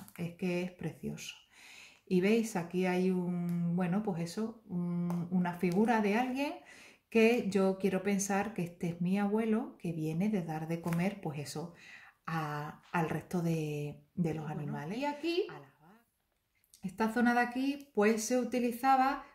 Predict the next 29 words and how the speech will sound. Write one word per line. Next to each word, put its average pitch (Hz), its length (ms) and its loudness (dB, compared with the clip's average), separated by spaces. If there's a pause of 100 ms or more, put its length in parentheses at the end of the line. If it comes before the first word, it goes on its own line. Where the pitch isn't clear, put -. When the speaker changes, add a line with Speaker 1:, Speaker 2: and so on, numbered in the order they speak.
(180)
Speaker 1:
para 214 340 4
guardar, 180 1300 2
para 185 260 4
guardar 175 320 2
el 175 200 -2
carbón. 180 640 0 (380)
El 190 180 6
carbón 254 480 2
que 202 120 2
nos 180 160 2
servía 180 540 2 (540)
para, 165 680 4
para 165 200 2
hacer 165 240 -2
braserito 240 920 2 (460)
y 302 220 4
también 240 320 6
para 262 180 6
guardar 185 420 6
leña, 180 440 0
porque 226 380 2
dentro 196 340 0
de 233 80 0
la 233 160 0
casa 269 640 0
había 214 580 4
una 220 240 4
gran 226 380 2
chimenea. 156 720 -2